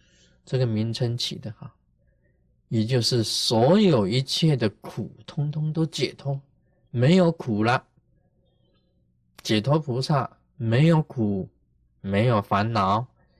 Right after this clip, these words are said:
就是解脱菩萨。我们到了无忧国土啊，就，也就是解脱菩萨了。啊，在那里啊，没有什么嫉妒，没有什么嫉妒，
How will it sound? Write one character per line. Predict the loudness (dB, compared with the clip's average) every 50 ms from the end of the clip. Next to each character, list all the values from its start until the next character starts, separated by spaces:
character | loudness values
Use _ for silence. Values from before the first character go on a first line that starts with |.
| _ _ _ _ _ _
就 | -2 -2 -2 -2
是 | -2 -6 -10
解 | -8 -10 -12 -12 -12
脱 | -14 -16 -16
菩 | -16 -16 _ -20 -20
萨。 | -18 -18 -18 -18 -20 _ _ _ _ _ _ _ _ _ _ _ _ _ _ _ _ _ _ _ _ _ _ _ _ _ _ _ _ _ _ _ _ _
我 | -6 -2
们 | 0 0 0 0
到 | 0 0 0 2
了 | 2 0 -2
无 | -2 -2 0
忧 | 0 2 0 0
国 | -2 -2 -2 -2 -2 -2
土 | -4 -6 -10 -10 -10 -14
啊， | -16 -18 -20 _ _ _ _ _ _ _ _ _ _ _ _ _ _ _ _ _ _ _
就， | _ -2 0 0 0 0
也 | 0 0 0 0 -2 -4
就 | -4 -6 -6
是 | -4 -4 -8
解 | -10 -8 -10 -10 -10 -10
脱 | -12 -10 -8 -8
菩 | -8 -8 _ -18 -18 -18
萨 | -14 -14 -14
了。 | -14 -16 -20 -20 _ _ _ _ _ _ _ _ _ _ _ _ _ _ _ _ _ _ _ _ _ _ _ _ _ _ _ _ _ _ _ _ _
啊， | -6 -6 -4 -6 -4 -2
在 | 0 0 2
那 | 2 2 2 0
里 | 0 -2 -4 -8 -8
啊， | -10 -10
没 | -6 -4 -2 -2
有 | -2 -2
什 | -4 -4
么 | -8 -8 -8
嫉 | -8 -8 -8 -4 -4 -4 -6 -2
妒， | _ -2 -2 -2 -4 -12 -20 _ _ _ _ _ _ _ _ _ _ _ _ _ _ _ _ _ _
没 | -4 -2 -2
有 | -2
什 | -2 -4 -6
么 | -8 -8
嫉 | -8 -8 -8 -8 -6 -8 -6
妒， | -4 -4 -4 -4